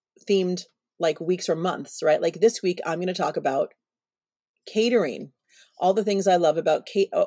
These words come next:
uh, catering standards that our company follows, right? Fine. Next week, we're gonna talk about floral. Week after, we're gonna talk about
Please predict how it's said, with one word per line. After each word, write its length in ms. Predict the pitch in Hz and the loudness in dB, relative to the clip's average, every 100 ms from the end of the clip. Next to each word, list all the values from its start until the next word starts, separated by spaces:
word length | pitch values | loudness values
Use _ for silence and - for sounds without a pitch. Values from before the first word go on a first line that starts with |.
| - | 6
uh, 160 | 196 196 | 6 4
catering 400 | - 233 226 226 | -2 0 0 0
standards 500 | 208 - 175 180 180 | -2 -2 0 0 -2
that 180 | 175 156 | -2 -2
our 100 | 160 | -4
company 340 | 165 160 170 175 | -6 -6 -6 -4
follows, 440 | 208 175 147 - | -2 -2 -2 -2
right? 200 | 147 156 - _ _ | -2 -2 -6 _ _
Fine. 220 | 151 95 - _ - _ | -8 -8 -10 _ -20 _
Next 260 | 190 196 240 | -2 0 0
week, 100 | 220 | 0
we're 80 | 196 | 0
gonna 120 | 196 | 0
talk 120 | 190 | 0
about 200 | 190 196 | 0 0
floral. 640 | - 180 175 220 135 - - _ _ _ | -2 -2 0 2 0 -4 -10 _ _ _
Week 160 | 180 185 | -2 2
after, 300 | 180 180 220 | 2 2 -2
we're 100 | 208 | -2
gonna 120 | 208 | -4
talk 200 | 202 202 | -2 -2
about 260 | 214 208 | 2 2